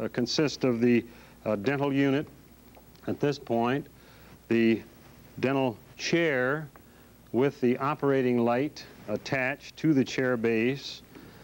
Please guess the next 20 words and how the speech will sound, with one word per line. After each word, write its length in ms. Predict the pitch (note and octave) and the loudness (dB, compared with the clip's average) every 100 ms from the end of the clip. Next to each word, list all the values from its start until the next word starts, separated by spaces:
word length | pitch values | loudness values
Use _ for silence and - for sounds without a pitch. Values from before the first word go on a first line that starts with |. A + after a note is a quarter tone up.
| - - A2 | -16 -10 -2
uh, 120 | G#2+ | -2
and 220 | A#2+ A#2+ | 2 2
the 240 | A#2 A2+ G2 - - - - - - - - - | 4 2 0 -10 -20 -20 -20 -20 -20 -20 -20 -6
operating 600 | C#3 C3+ C3+ C#3 C3 A2+ | -6 0 2 4 2 0
stool 720 | - - G3 C#3 A#2+ C#3+ C#3 - | -2 0 4 4 4 0 -2 -2
used 320 | B2+ C3 A2+ | 2 4 4
by 180 | C3+ C3+ | 0 0
the 120 | B2 | 0
dentist, 560 | A#2 B2+ A#2+ C3+ - - | 0 0 0 -2 -6 -2
uh, 200 | A2 A2 G2 - - | 2 2 -2 -12 -6
as 220 | A2+ G#2+ | -4 0
a, 200 | A#2 A2 - - - - | 2 0 -2 -20 -12 -6
a 80 | |
convenient 500 | A2 A#2+ A#2+ C#3 C3 | -4 0 2 2 2
mechanism 640 | B2 C3 B2+ A#2 A#2 B2+ C3+ | 2 0 -2 -2 0 0 -2
to 260 | - A#2 G#2+ | 2 2 2
carry 300 | B2 A#2+ A#2+ | 2 2 2
out 160 | A#2+ | 0
his 160 | C3+ D3+ | 0 -2
procedures 640 | A#2+ G#2+ A2+ G#2 A#2+ A#2+ | -2 -2 0 2 2 0